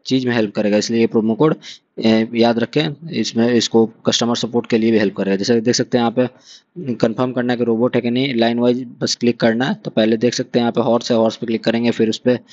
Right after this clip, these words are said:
यहाँ पे देख सकते हैं leaf है, leaf के बाद यहाँ पे brain type का, उस पे ह्यूमन type का, उस पे click करेंगे, फिर इसमें, ए, ए,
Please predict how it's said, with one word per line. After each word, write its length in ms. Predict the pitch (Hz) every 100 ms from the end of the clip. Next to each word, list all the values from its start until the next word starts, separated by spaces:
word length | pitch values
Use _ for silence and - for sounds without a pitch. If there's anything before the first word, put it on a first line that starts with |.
| - - _ _ -
यहाँ 120 | 113 113
पे 80 |
देख 100 | 117
सकते 200 | 110 117
हैं 80 | 113
leaf 200 | 117 123
है, 80 | 131
leaf 260 | 127 123 -
के 120 | 120
बाद 220 | 117 117
यहाँ 160 | 113 110
पे 80 | 110
brain 300 | 113 117 117
type 220 | 117 113
का, 80 | 117
उस 100 | -
पे 100 | 123
ह्यूमन 480 | - 127 110 120
type 200 | 120 117
का, 80 | 123
उस 60 | 113
पे 140 | 123
click 200 | 117 117
करेंगे, 280 | 120 123 139
फिर 300 | 127 151 180
इसमें, 320 | 160 139 147 - _ _ _ _ _ _ -
ए, 180 | 127 123 - -
ए, 180 | 117